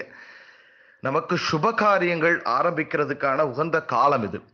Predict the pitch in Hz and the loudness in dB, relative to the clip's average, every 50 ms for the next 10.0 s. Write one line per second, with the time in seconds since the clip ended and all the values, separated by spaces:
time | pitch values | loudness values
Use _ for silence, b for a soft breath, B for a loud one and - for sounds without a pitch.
0 | _ - - 101 120 131 131 139 135 131 110 90 110 127 147 175 175 196 196 185 | _ -6 -2 0 0 2 2 2 0 -2 -2 0 2 2 4 4 4 2 2 2
1 | 175 165 156 151 156 160 151 - - 117 110 127 120 - - - - _ B B | 2 2 2 2 2 0 -2 -4 -6 -4 -4 -4 -6 -8 -12 -20 -20 _ B B
2 | B B B B B - 107 110 131 151 175 180 202 196 196 196 190 165 143 156 | B B B B B -10 -4 -2 0 0 2 2 0 0 0 2 2 2 2 2
3 | 156 151 170 160 160 156 135 - 147 143 143 160 160 147 127 104 110 127 135 123 | 2 2 2 4 2 2 0 0 0 0 2 0 0 -2 -6 -2 0 0 0 0
4 | 107 123 123 - - - _ B B B B B B B B - 117 127 147 156 | 0 -2 -4 -6 -10 -20 _ B B B B B B B B -8 -4 -2 0 0
5 | 202 214 208 208 - - 175 190 185 185 180 - - - - - - - 180 180 | 2 2 2 0 0 2 4 4 4 4 4 0 -2 -6 -6 -6 -4 -2 0 0
6 | 180 185 185 196 185 185 208 185 156 147 156 160 160 160 160 - 156 151 151 151 | 0 0 -2 -2 -2 -2 -2 0 2 0 0 2 0 0 -2 -2 -2 0 0 0
7 | 151 143 127 123 127 135 135 147 165 160 139 120 110 117 120 120 123 131 143 151 | 0 0 -2 -2 -2 -4 -2 -2 -2 0 0 0 0 -2 0 0 0 0 0 0
8 | 139 127 127 123 123 120 120 131 151 131 113 107 127 127 135 139 139 117 - - | 0 2 2 4 4 4 4 2 2 2 0 0 2 2 0 0 0 -2 -4 -6
9 | 123 120 107 101 - - - 135 127 120 117 117 123 123 120 117 127 139 135 | -4 -2 -2 -2 -4 -4 -4 -2 0 0 2 4 4 4 4 4 2 0 -2